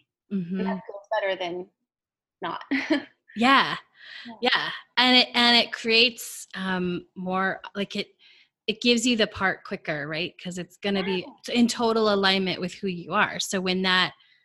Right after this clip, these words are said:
Speaker 2: part shows up,
Speaker 1: Mm-hmm.
Speaker 2: it's, it's just gonna,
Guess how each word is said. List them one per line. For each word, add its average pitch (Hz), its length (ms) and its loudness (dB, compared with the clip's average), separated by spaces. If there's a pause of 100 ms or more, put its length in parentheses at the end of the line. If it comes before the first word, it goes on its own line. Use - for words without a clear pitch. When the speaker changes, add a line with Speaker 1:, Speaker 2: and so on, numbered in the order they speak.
(340)
Speaker 2:
part 185 460 2 (360)
shows 165 520 -4
up, 196 340 2 (340)
Speaker 1:
Mm-hmm. 262 280 -6 (320)
Speaker 2:
it's, - 280 -6 (360)
it's 196 120 0
just 202 140 -4
gonna, 196 240 0